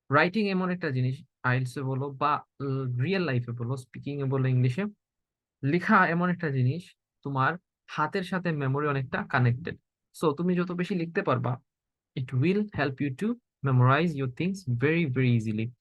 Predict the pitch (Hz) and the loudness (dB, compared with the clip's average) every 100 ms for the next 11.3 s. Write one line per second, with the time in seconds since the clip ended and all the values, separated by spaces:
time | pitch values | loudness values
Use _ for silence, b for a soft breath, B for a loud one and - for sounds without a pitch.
0 | b b _ _ _ _ - 147 165 208 | b b _ _ _ _ 0 0 2 4
1 | 196 165 170 175 165 147 156 220 - _ | 4 4 0 0 -2 -4 -2 -4 -6 _
2 | _ - 147 180 180 185 165 - 170 170 | _ -6 -4 -2 -2 -2 -4 -4 -2 -2
3 | 165 220 262 _ _ _ _ _ - 131 | -2 -2 -4 _ _ _ _ _ -4 -2
4 | 175 196 190 131 143 151 214 214 - 175 | -2 -6 -8 -8 -6 -4 -2 -2 -2 0
5 | 170 151 123 120 120 117 117 113 117 131 | 0 2 4 2 0 -2 -2 -4 -4 -6
6 | - B B B - 180 160 _ _ _ | -8 B B B -2 0 0 _ _ _
7 | - 139 170 180 208 190 214 254 _ _ | -2 0 0 0 0 2 2 0 _ _
8 | - 139 127 117 123 _ _ _ _ _ | -2 -2 2 0 0 _ _ _ _ _
9 | _ _ _ _ _ _ - - _ - | _ _ _ _ _ _ -20 -20 _ -2
10 | 135 143 170 143 135 165 156 165 165 190 | 0 2 4 4 2 -2 -2 -4 -2 -2
11 | 180 135 | -2 -4